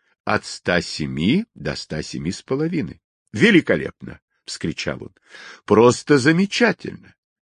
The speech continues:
Таким я вас и представлял себя.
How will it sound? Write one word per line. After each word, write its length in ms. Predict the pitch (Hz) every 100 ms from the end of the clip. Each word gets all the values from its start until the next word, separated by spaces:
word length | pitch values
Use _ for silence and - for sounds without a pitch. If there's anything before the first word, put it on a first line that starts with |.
| _ -
Таким 520 | 117 117 - 160 233
я 160 | 226 220
вас 440 | 220 214 - - -
и 140 | 117
представлял 800 | 101 - 180 - - 117 73 76
себя. 420 | - - 64 65